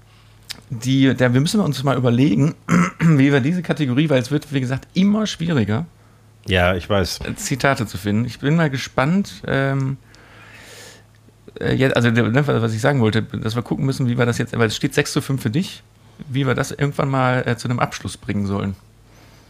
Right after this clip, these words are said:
Speaker 1: Ob wir da mal
Speaker 2: Äh,
Speaker 1: festlegen, bis, bis
Speaker 2: zu,
Speaker 1: wohin.
Speaker 2: zu einem, zu einem möglichst guten für mich.
Speaker 1: <laughs> Ja, das, das besprechen wir dann gleich. Komm, ich, äh, ich, wir spielen erstmal.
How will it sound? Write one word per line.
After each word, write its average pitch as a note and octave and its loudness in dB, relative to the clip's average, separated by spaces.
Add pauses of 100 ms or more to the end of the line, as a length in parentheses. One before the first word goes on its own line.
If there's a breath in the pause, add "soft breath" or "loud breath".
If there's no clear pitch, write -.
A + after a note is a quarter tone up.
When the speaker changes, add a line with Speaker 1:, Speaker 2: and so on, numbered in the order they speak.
(420 soft breath)
Speaker 1:
Ob A#2 -6
wir B2 4
da A#2+ 2
mal B2+ 2
Speaker 2:
Äh, A#2 0
Speaker 1:
festlegen, C#3 0
bis, C3 -2
bis C3 -4
Speaker 2:
zu, C3+ 2
Speaker 1:
wohin. D3+ 2
Speaker 2:
zu D#3+ 2
einem, B2+ 4 (460)
zu - 0
einem C3+ 6
möglichst D3 4
guten D3 2
für B2+ 0
mich. A#2+ 2
Speaker 1:
<laughs> - 0
Ja, F3 4 (300 loud breath)
das, F3+ -2
das C3+ 2
besprechen D#3+ 0
wir D#3 2
dann C#3 2
gleich. B2+ 0 (640 loud breath)
Komm, D#3+ 0
ich, - -4
äh, C3 4 (480)
ich, - -8
wir C3 0
spielen B2 0
erstmal. - -8